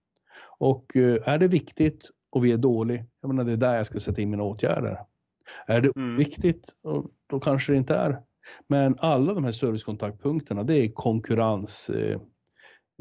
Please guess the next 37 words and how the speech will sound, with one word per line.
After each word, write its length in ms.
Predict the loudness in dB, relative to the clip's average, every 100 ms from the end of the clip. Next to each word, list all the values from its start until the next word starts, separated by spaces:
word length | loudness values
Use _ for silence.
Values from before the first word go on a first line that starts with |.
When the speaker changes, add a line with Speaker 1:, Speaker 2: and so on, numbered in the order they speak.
| -18 -8
Speaker 1:
till 140 | 0 4
vår, 340 | 4 4 2
ja, 220 | 0 0 0
konkurrensfördelar 1000 | -2 2 2 2 0 -2 0 2 2 2
eller 140 | -2
konkurrensnackdelar 1160 | -4 -4 0 0 -2 -4 -8 -4 0 2 2 0
för, 340 | -2 -4 -6
för 180 | -6 -4
ett 160 | -2 0
företag. 540 | -2 -2 -2 -4 -6 -18 _ _ _ -12
Speaker 2:
Mm. 280 | -8 -8 -8 -14 _ _ _ _ _ -10
Men 120 | -6
till 120 | -4
exempel, 380 | -4 -6 -4 -4
låt 160 | -4
säga 140 | -2 -4
att 100 | -2
jag 160 | -2
är 120 | -2 -2
då, 200 | -4 -4
har 200 | -4 -2
en, 260 | -4 -6 -12 _ _ _ _ _ _
en 220 | -2 -2
butik. 540 | -2 -4 -6 -8 -10 -20 -20 _ -10
Eh, 420 | -4 -2 -2 -4 -6 -16 _ -20
vad, 380 | -10 -6 -6 -6 -14
vad 640 | -6 -4 -2 -2 -4 -10
kan 340 | -6 -4 -4
jag 180 | -4 -6
liksom, 520 | -6 -10 -8 -6 -6
eh, 400 | -6 -4 -6 -8
i 40 | -10
sådana 280 | -10 -8 -8
fall 200 | -8 -6
ändra? 580 | -6 -6 -4 -4 -4
Om 100 | -4
jag, 240 | -4 -6